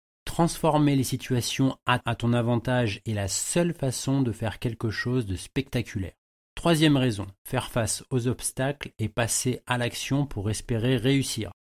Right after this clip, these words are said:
Certaines personnes sont nées dans le chaos, dans la pauvreté, dans le conflit et ont été libérées des notions actuelles du bien, du mal et de la justice. Un cercle qui ne s'applique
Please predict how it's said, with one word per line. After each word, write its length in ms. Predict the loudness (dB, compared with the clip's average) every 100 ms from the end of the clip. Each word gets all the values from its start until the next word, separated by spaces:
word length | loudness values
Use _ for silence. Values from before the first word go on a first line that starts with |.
| _ -4
Certaines 460 | 0 0 2 2
personnes 480 | 2 -2 0 0 0
sont 260 | 0 0 2
nées 360 | 6 8 8
dans 120 | 6 2
le 60 |
chaos, 480 | 0 0 2 0 -2 -6 -20 -6
dans 80 | -2
la 140 | -2
pauvreté, 800 | 0 0 2 2 0 -2 -2 -2 -6 -16 -4
dans 80 | -2
le 80 | 0
conflit 580 | 0 0 0 -2 -2 0
et 120 | 0
ont 120 | 2
été 240 | 0 -2 -2
libérées 600 | 0 0 4 4 4 2
des 120 | 2
notions 480 | 2 0 -4 -4 -2
actuelles 600 | -6 -4 -2 0 2 0
du 140 | -2
bien, 400 | -4 0 0 0 -4 _ -2
du 120 | 2
mal 420 | 4 4 2 0 -2
et 100 | -2
de 100 | 0
la 160 | 0
justice. 600 | 0 -2 -4 -6 -6 -10 -14 _ _ _ -2
Un 140 | 0
cercle 420 | 0 2 2 2 0
qui 120 | 0
ne 120 | 0
s'applique 460 | 0 -4 -4 -10